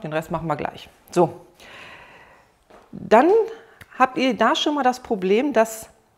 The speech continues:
die Flüssigkeit mit den Nudeln halt übereinstimmen muss. Ja, hier könntet ihr jetzt vielleicht sagen, gut, ich mache jetzt ein Liter Flüssigkeit rein, weil das steht ja auf der Verpackung,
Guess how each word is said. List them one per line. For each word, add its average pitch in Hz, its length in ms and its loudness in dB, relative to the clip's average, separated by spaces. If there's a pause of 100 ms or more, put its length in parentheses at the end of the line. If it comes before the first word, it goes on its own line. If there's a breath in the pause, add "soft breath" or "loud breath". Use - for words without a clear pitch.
(480)
die 185 200 -4
Flüssigkeit 320 1000 -2
mit 240 500 -4 (120)
den 220 320 -2
Nudeln 254 340 0
halt 151 160 -8
übereinstimmen 143 680 -8
muss. 131 280 -14 (960 loud breath)
Ja, 226 180 8
hier 220 180 6
könntet 233 280 -2
ihr 190 60 2
jetzt 208 160 4
vielleicht 196 260 0
sagen, 202 440 0
gut, 302 200 0
ich - 80 -16
mache 185 140 0
jetzt - 160 -6
ein 156 120 -2
Liter 160 160 -8
Flüssigkeit - 520 -10
rein, 226 240 -4
weil 175 80 -2
das 175 80 -4
steht 170 160 -6
ja 165 40 -4
auf 147 60 -6
der 143 120 -8
Verpackung, 320 400 -6